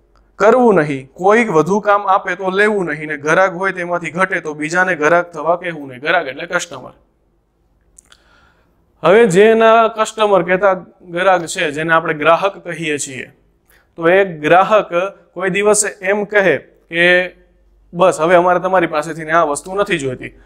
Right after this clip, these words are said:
એક ગ્રાહક ઘટી જાય છે તો બીજાને એમ નહીં કહેવાનું કે તમે અમારા ગ્રાહક થાઓ, અથવા તો કોઈ વધારે પડતા પણ આવી જાય તો એને ના પાડી દેવાની. જેટલી જરૂર છે એટલું જ કરો, બસ, પૂરું. આવો એનો સિદ્ધાંત બની ગયો હતો.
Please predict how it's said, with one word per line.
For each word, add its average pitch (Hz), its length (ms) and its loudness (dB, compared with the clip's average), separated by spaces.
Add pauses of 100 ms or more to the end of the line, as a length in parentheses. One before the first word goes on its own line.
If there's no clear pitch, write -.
(140)
એક 175 200 -2
ગ્રાહક 170 340 0
ઘટી 185 260 -4
જાય 156 140 2
છે 151 120 -8
તો 170 120 -6
બીજાને 170 360 0
એમ 220 100 -2
નહીં 220 200 -2
કહેવાનું 202 300 0
કે 180 80 -6
તમે 180 220 -4
અમારા 185 240 4
ગ્રાહક 160 440 -2
થાઓ, 175 300 -2 (800)
અથવા 175 300 2
તો 202 120 0
કોઈ 202 160 2
વધારે 170 520 2
પડતા 226 340 -2
પણ 208 160 -4
આવી 190 140 -2
જાય 156 120 -6
તો 180 80 -12
એને 185 140 -12
ના 185 160 0
પાડી 131 200 -8
દેવાની. - 360 -20 (360)
જેટલી 220 340 -2
જરૂર 196 320 4
છે 175 320 -6
એટલું 156 300 -6
જ - 120 -14
કરો, - 180 -18
બસ, 131 320 -2
પૂરું. 143 240 -14 (720)
આવો 185 220 2
એનો 196 120 2
સિદ્ધાંત 180 420 0
બની 156 220 -2
ગયો 123 140 -6
હતો. - 180 -16